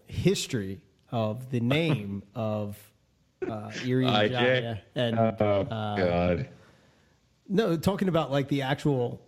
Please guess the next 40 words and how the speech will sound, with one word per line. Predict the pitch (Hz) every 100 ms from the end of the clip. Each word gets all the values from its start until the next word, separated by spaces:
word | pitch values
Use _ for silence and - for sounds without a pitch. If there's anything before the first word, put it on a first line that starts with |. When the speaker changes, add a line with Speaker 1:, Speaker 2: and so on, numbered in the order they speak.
| -
Speaker 1:
you | 139
know, | 107
Papua | 101 - 151 147
New | 131
Guinea | 117 143 135 110
and | 107 107
the |
history | - 160 - 143 117
Speaker 2:
Right. | 107 95
Speaker 1:
of, | 101
like, | 123 113 107
when | 117 123
it | 131
was | 123 110
Speaker 2:
Right. | 95
Speaker 1:
called | 131 123 120
what | 120
it | 117
was | 117 113
called | - 123 120 117
and | 107
how | 117 113
that, | 110 113 120 131
like, | 113 110 -
sort | 131 117
of | 110
lines | 110 113 113
up | 113 110 110
with | 101 101
when | 107 107 107 104 101
they | 104 104 104 104 101
actually | 98 104 104 98
made | 101 98
it | 95
to | -
the | 95
States. | - - 78 - - - _ _
So. | - - - - - - - - - - - - - - - - - - -
Speaker 2:
Got | 113 92 87
it. | 80 80